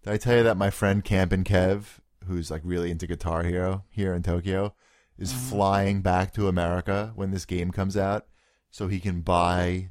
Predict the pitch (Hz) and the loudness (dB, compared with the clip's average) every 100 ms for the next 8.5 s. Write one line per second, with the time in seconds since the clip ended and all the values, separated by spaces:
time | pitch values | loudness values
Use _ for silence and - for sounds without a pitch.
0 | - 92 87 85 _ - - - - 104 | -6 -4 -4 -8 _ -16 -10 -10 -4 -4
1 | - 101 104 _ _ _ _ - - _ | 4 4 4 _ _ _ _ -20 -20 _
2 | _ - 98 101 101 104 110 110 101 _ | _ -2 0 2 2 0 -2 -6 -12 _
3 | _ 95 95 87 90 90 - 110 101 - | _ -4 -2 -2 -2 -4 0 2 2 0
4 | 92 92 95 98 95 90 90 - 87 87 | 0 4 6 6 6 2 2 2 0 2
5 | 90 80 82 - 98 71 - - 98 92 | -2 -2 -4 -4 -6 -6 -10 -10 -8 -2
6 | 87 87 85 82 80 82 78 87 85 92 | -2 -4 -6 -4 -4 -6 -6 -4 -4 -6
7 | _ _ _ _ _ _ _ _ _ _ | _ _ _ _ _ _ _ _ _ _
8 | _ - 120 - | _ -4 -2 -4